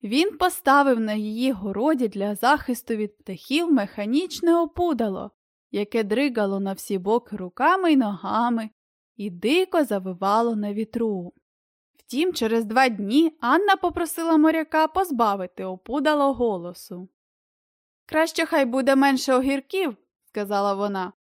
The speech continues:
«та більше спокою». І справді, опудало своїм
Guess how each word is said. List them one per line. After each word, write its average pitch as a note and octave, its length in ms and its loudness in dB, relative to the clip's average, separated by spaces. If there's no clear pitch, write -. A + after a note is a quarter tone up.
«та G#3 120 -2
більше C#4 400 -4
спокою». F#3+ 760 -6
І E4 100 -4
справді, G3 600 -2
опудало A3+ 680 0
своїм B3+ 560 2